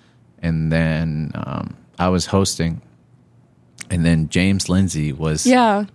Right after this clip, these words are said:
Speaker 1: was the feature.
Speaker 2: I love James.
Speaker 1: And James hated that fucking place.
Speaker 2: Really? Why?
Speaker 1: Yeah. So he did his set, and afterwards he was like, "This place does not support comedy."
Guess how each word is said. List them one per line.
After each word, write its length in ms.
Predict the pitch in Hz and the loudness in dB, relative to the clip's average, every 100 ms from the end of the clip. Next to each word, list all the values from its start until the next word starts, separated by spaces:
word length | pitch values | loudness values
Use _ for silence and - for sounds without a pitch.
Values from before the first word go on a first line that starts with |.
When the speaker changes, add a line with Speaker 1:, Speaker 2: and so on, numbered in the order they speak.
| _ | _
Speaker 1:
was 260 | - 78 - | -4 -4 -2
the 120 | 82 | -4
feature. 460 | - 87 - 73 - - - | 0 -2 0 -6 -8 -10 -2
Speaker 2:
I 80 | |
love 200 | 208 208 | 0 0
James. 420 | 196 180 190 - - - | -2 -4 -6 -10 -8 -2
Speaker 1:
And 220 | 85 80 | 0 2
James 520 | 92 95 95 95 - _ _ _ | 2 4 2 -2 -8 _ _ _
hated 520 | - - 107 104 85 | -8 -2 0 0 -2
that 180 | 82 76 | -4 -6
fucking 420 | - 76 - 78 69 | -6 -6 -6 -8 -8
place. 400 | 80 76 - - _ _ 220 | -6 -6 -8 -14 _ _ 0
Speaker 2:
Really? 360 | 269 403 359 | 4 4 4
Why? 320 | 247 285 320 | 4 4 4
Speaker 1:
Yeah. 140 | 208 214 - | 0 -4 -4
So 220 | - 90 | -2 2
he 180 | 104 107 | 2 2
did 220 | 110 98 | 2 2
his 180 | 92 90 | 0 0
set, 300 | - 101 - | 0 0 -2
and 140 | 90 85 | -6 -4
afterwards 680 | 95 - 92 82 78 78 | -4 -2 -4 -2 -4 -6
he 120 | - | -6
was 180 | 87 82 | -4 -2
like, 340 | 80 78 - - _ _ _ _ _ _ _ | -4 -4 -8 -20 _ _ _ _ _ _ _
"This 180 | 104 - | 0 2
place 360 | - 104 104 - | 0 2 2 0
does 260 | 92 82 | -2 0
not 240 | 92 92 - | 2 2 0
support 500 | - - 92 85 - | -4 -4 0 0 0
comedy." 600 | - 98 98 95 95 | 2 4 4 2 0